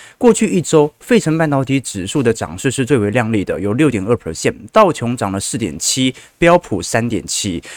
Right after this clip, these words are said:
不过我们看到，在过去一周表现当中，基本上还是以欧洲指数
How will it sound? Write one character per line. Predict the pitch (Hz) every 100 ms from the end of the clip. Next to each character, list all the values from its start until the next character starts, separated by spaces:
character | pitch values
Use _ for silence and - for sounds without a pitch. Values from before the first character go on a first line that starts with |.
| -
不 | -
过 | 214 269
我 |
们 | 131
看 | 113 127
到， | 98 92 - -
在 | 226 202 -
过 | - 208
去 | - 160
一 | 165
周 | - 160 151
表 | 117 82
现 | - 131
当 | 117 113 117
中， | 110 113 _
基 | - 233
本 | - -
上 | 139
还 | 117 117
是 | 131
以 | 113
欧 | - 160 170
洲 | 175 165
指 | 156 101 90
数 | - 151